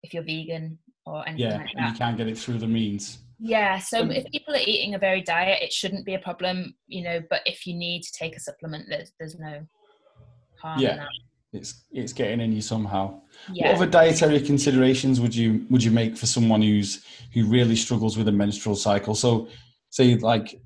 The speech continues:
Speaker 2: their, their energy's really dipping. Um,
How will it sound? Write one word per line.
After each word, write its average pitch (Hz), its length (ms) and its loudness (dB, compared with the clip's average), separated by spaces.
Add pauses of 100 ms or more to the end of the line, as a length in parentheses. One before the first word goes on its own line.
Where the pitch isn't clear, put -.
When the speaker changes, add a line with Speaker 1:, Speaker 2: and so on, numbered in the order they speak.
Speaker 2:
their, 113 360 4
their 107 600 2
energy's 113 440 4
really 110 280 2
dipping. 104 560 0 (540)
Um, 107 400 6